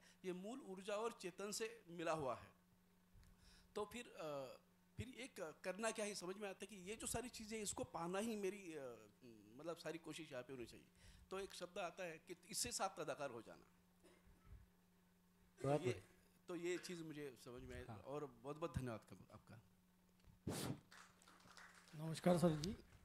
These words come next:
Speaker 3: सॉरी। मनुष्य इंस-, ईश्वर की सर्वश्रेष्ठ कला-, कलाकृति है,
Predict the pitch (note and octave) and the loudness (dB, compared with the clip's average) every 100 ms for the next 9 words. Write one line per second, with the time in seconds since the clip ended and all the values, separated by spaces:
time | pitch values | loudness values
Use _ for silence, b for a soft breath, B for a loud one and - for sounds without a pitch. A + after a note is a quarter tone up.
0 | - - - - - - - - - - | -20 -18 -18 -16 -18 -18 -16 -10 -8 -8
1 | - - - C#3 - - - - - - | -12 -8 -2 -2 -2 -10 -20 -20 -18 -16
2 | - - - - b b b b b b | -18 -18 -20 -20 b b b b b b
3 | b b - - - - - - - - | b b -20 -14 -10 -8 -8 -10 -10 0
4 | E3+ F#3 G#3 - A3 F#3 D#3 - - - | 4 6 6 10 10 10 8 2 -12 -20
5 | - - F3 - G3+ F#3 G#3 F3+ E3+ F#3 | -20 -4 -2 4 2 2 2 6 8 8
6 | G3+ G3 - E3+ F3 - D#3+ E3 D#3+ E3 | 6 4 6 8 8 8 8 10 10 6
7 | - F#3+ D3+ | 6 0 0